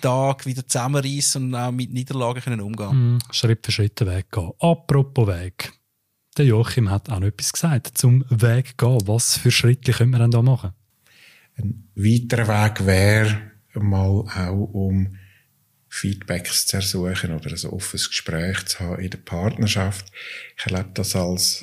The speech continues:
Speaker 3: äh, wohltuend, zwischendurch einmal innezuhalten und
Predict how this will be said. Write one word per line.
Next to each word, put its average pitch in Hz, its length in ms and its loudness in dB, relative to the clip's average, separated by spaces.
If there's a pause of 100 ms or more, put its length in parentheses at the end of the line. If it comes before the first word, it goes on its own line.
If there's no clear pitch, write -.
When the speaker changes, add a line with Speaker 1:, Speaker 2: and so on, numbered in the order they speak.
Speaker 3:
äh, - 40 -8
wohltuend, 95 1120 -2
zwischendurch 92 560 -2
einmal 92 480 0
innezuhalten 95 1200 -2
und 95 280 0